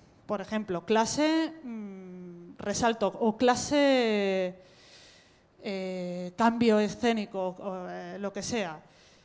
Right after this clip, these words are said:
Ese, es, esa clase, luego yo en C S S digo, estos van a aparecer centrados. Y si el día de mañana digo que en vez de centrados van a aparecer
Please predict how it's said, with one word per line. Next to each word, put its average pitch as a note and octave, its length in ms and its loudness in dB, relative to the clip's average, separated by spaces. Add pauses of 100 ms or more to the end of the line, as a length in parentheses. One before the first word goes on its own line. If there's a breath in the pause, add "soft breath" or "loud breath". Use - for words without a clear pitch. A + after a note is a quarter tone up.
(380 soft breath)
Ese, C4 460 2
es, B3+ 280 4
esa B3 320 4
clase, E4 640 6
luego B3 300 8
yo C4+ 280 4
en A#3+ 140 -2
C B3+ 140 0
S C4 180 2
S C4+ 220 2
digo, G#3 320 0
estos B3+ 260 2
van A#3 180 0
a A#3+ 40 4
aparecer D4+ 340 0
centrados. A3 720 -2
Y A#3+ 120 0
si A#3+ 120 2
el A3+ 80 2
día E4+ 140 4
de G4 80 4
mañana E4+ 400 4
digo C4+ 340 2 (640 soft breath)
que B3+ 80 6
en A3+ 100 4
vez A#3+ 120 2
de D#4 100 4
centrados D4 720 0 (600 soft breath)
van C4 220 0
a C#4+ 40 2
aparecer C#4+ 720 4